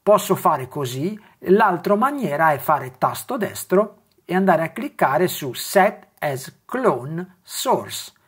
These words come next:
È la stessa identica cosa, ti viene messo questo percorso nella sorgente di backup, cioè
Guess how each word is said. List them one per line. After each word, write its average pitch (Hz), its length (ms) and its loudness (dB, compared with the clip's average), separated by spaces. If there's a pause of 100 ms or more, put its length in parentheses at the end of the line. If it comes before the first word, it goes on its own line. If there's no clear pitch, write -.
(120)
È - 80 -14
la 147 120 -6
stessa 156 340 -4
identica 135 480 -6
cosa, 180 480 -6 (360)
ti 254 120 -12
viene 220 240 2
messo 208 380 -2
questo 220 340 -2
percorso 175 880 -4 (120)
nella 170 280 0
sorgente 147 1000 -4 (320)
di 156 140 -4
backup, - 520 -4 (100)
cioè - 280 -6